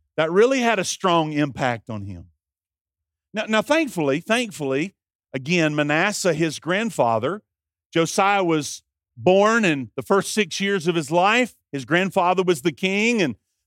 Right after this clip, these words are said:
maybe he had a window there, uh, uh, of observing his grandfather changing his ways.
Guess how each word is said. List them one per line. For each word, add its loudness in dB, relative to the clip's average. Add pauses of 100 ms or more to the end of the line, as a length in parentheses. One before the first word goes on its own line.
maybe 2
he 2
had 2
a 6
window 4
there, 2 (320)
uh, 2
uh, 4
of 0
observing 0
his -2
grandfather 0
changing -4
his -6
ways. -8